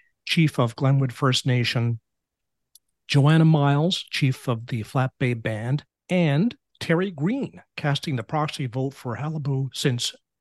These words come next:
Brendan Mitchell was a candidate. Now, Mitchell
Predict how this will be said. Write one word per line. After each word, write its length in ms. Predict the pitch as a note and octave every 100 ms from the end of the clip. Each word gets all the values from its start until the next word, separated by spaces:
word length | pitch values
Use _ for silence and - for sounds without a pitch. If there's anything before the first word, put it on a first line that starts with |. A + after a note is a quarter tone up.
| -
Brendan 320 | C3 B2+ B2
Mitchell 300 | A2+ - A#2
was 180 | G#2+ A2
a 60 |
candidate. 580 | - A#2 G2+ - - - _ _ _ _ _ _ _ _ _ _ _ _ _ _ _ _ _ _ _ -
Now, 320 | D3+ C3 A#2+ - _ _ _ _ _ C#3
Mitchell 640 | E3 F3 D#3+ B2+ G#3 C#4